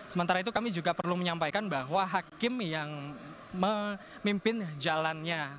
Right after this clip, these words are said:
persidangan hari ini, yakni Fazal Hendri sebagai ketua, dan ada anggota, hakim anggota, yakni Rianto dan Sukartono. Sementara itu, memang tadi pantauan kami, yakni yang bersangkutan, para tersa-, per-, terdakwa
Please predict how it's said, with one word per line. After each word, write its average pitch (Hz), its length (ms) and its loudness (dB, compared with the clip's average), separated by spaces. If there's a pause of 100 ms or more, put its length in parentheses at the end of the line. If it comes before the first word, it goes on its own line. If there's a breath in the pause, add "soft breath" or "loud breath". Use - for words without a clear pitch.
(140)
persidangan 165 480 2
hari 165 320 -2
ini, 165 240 0
yakni 180 320 -2 (240 loud breath)
Fazal 175 400 4
Hendri 180 320 0
sebagai 160 400 0
ketua, 170 400 2
dan 156 240 -2
ada 151 240 -2
anggota, 156 560 0
hakim 165 160 -4
anggota, 147 480 -2
yakni 165 320 -2
Rianto 160 480 0
dan 151 240 -2 (240 loud breath)
Sukartono. 165 800 0
Sementara 165 480 0
itu, 247 160 -4 (320 loud breath)
memang 214 480 6 (160)
tadi 190 480 4
pantauan 165 480 4
kami, 170 480 0
yakni 180 240 0
yang 156 160 0
bersangkutan, 160 720 2
para 143 240 2
tersa-, 151 400 -4
per-, 190 320 2
terdakwa 170 560 2